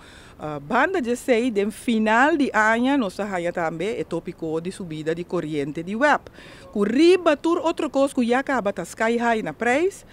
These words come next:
agora nós tá em espera, passou é luna aqui, bom, não tá bem mire, isso não tem factura, hel, ei, não tá mire,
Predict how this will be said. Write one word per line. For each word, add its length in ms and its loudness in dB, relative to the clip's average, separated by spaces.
agora 560 2
nós 200 -6
tá 100 -6
em 220 -6
espera, 500 -2
passou 260 -4
é 100 -4
luna 260 0
aqui, 220 -8
bom, 100 -2
não 100 -4
tá 80 -8
bem 140 -2
mire, 200 0
isso 180 -4
não 120 -4
tem 180 -8
factura, 480 -4
hel, 360 -2
ei, 200 -4
não 100 -4
tá 100 -6
mire, 320 0